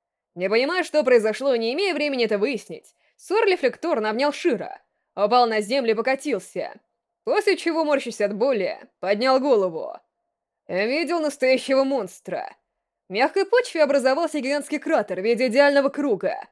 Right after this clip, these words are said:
Монстр, тяжело дыша, находился прямо в его центре. Это было маленькое симпатичное существо, внешне напоминающее человека,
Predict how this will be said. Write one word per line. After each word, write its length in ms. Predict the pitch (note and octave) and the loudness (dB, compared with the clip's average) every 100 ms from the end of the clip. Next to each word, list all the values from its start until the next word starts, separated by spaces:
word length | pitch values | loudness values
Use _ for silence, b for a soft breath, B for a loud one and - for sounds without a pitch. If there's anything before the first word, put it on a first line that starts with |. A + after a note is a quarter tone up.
| _ _ _ _ _ | _ _ _ _ _
Монстр, 360 | A3+ A#4 A#4 F#4+ | -2 -2 2 0
тяжело 320 | E4 D#4 D#4+ | 0 0 2
дыша, 280 | B3+ A#3 C#4+ | 2 2 0
находился 460 | B3+ A#3 D4 D4 | 2 0 0 -2
прямо 220 | B3+ C4 C4+ | 0 0 0
в 40 | |
его 160 | C4+ C#4+ | 0 -2
центре. 680 | - C#4+ G3 F3+ - - _ _ _ _ - | -2 -4 -4 -6 -8 -10 _ _ _ _ -4
Это 300 | G4 G#4 D#4 | -4 -2 -2
было 220 | F4 F4 | 0 0
маленькое 420 | E4+ G#4 G4 F4 | 0 0 -2 -2
симпатичное 580 | E4+ D#4+ E4 E4+ D#4 D4+ | -2 -2 -2 -4 -4 -4
существо, 640 | D4 - D4 - C#4 D#4 | -4 -6 -8 -8 -4 -2
внешне 360 | B3 A#3+ B3 A#3 | 0 -2 -2 -2
напоминающее 600 | A3 A3 A#3 B3+ A#3+ A3+ | 0 -2 0 0 -2 -4
человека, 800 | B3+ A#3+ C#4 C4 F3+ F3 - | 2 2 4 0 -2 -8 -8